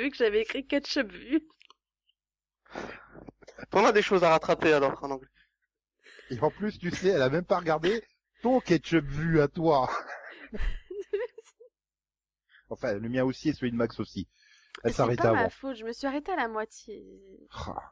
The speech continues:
Speaker 3: et t'as toujours pas regardé et écouté la deuxième moitié.
Speaker 1: Bah non, j'ai pas eu le temps.
Speaker 3: Ah, c'est mal.
Speaker 1: Bah ouais.
Speaker 3: On, on parlait de super série en plus.
Speaker 1: Sûrement, hein.
Speaker 3: Ah oui. Bah alors, du coup, t'as deux semaines là de qu'est-ce que t'as vu, alors.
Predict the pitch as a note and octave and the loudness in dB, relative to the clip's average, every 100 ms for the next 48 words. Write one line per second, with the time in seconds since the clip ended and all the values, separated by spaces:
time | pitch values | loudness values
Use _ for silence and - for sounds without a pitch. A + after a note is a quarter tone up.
0 | - - G#2+ - C#3+ - A#2+ B2+ C3 B2+ | -16 -10 -8 -6 -4 -2 0 2 2 2
1 | B2 - C3+ B2 A#2+ G#2+ A2+ G#2 F#2+ - | 0 -2 0 2 2 0 -2 -2 -4 -6
2 | A3+ B3+ D4 F#4 - C#4 C4+ _ _ _ | -8 -6 -4 -6 -8 -14 -18 _ _ _
3 | _ - - - - _ - C#2 D#2+ A#1+ | _ -2 0 0 -4 _ -12 -4 -4 -4
4 | - _ _ _ - A3+ G#3+ - _ _ | -12 _ _ _ -14 -12 -14 -20 _ _
5 | G3+ - _ _ - G#2 A2 B2 - F3+ | -18 -18 _ _ -10 -2 2 0 -2 -4
6 | G3 - D3 D3+ G2+ - F2 - - _ | -4 -2 -4 -2 -2 -4 -10 -12 -20 _
7 | _ _ _ _ _ _ _ _ G#3 _ | _ _ _ _ _ _ _ _ -20 _
8 | C#4+ _ - C4 D#4 A4 B3+ D4 _ _ | _ _ -12 -6 -4 -4 -6 -12 _ _
9 | _ _ _ _ _ _ _ - - F#2 | _ _ _ _ _ _ _ -8 -2 0
10 | F3 G#3 _ _ _ _ _ _ _ _ | 0 0 _ _ _ _ _ _ _ _
11 | _ - C3 C#3+ B2+ A2+ C3 E3+ E3+ - | _ 0 6 6 4 0 -2 2 0 0
12 | _ _ _ - A2 B2+ - C#3+ A#2+ F#2 | _ _ _ -2 2 2 2 2 2 2
13 | F2 F2 G2 - F#2+ F#2 F#2 - - F#2+ | 0 -4 -6 -4 -4 -4 -8 -12 -6 -2
14 | D#2+ - | -2 -4